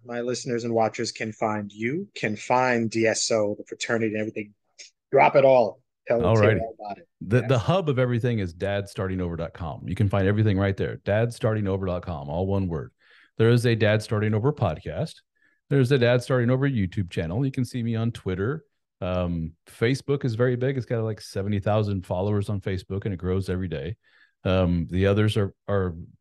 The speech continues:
Speaker 2: falling way behind, Instagram and all that. Uh, the fastest growing as far as daily addition is a relatively new,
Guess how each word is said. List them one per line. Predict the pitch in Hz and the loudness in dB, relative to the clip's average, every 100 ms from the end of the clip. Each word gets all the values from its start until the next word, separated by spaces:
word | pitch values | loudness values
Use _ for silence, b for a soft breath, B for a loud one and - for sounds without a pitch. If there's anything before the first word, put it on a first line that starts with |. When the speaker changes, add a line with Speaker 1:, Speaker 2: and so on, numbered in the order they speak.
| _ _ | _ _
Speaker 2:
falling | _ 110 98 | _ 0 2
way | 101 113 | 4 2
behind, | 92 82 82 90 | 0 -2 -2 -2
Instagram | 95 - 95 85 90 | -4 -6 -6 -2 -2
and | 87 | -2
all | 78 | -2
that. | 82 90 | -4 -4
Uh, | 107 104 | -2 0
the | 90 | 0
fastest | - 143 135 127 - | 0 2 2 -2 -8
growing | - 110 135 139 101 104 | -4 2 4 4 0 -2
as | 98 | -4
far | 113 101 | -4 -2
as | 95 - | -4 -6
daily | 104 110 107 101 87 | -6 -4 -4 -6 -8
addition | 95 110 127 101 | -8 -4 -4 -2
is | 90 90 | -4 -4
a | |
relatively | 90 110 107 - 101 95 | -2 0 0 -2 -4 -2
new, | 90 120 123 113 | -2 -2 -2 -4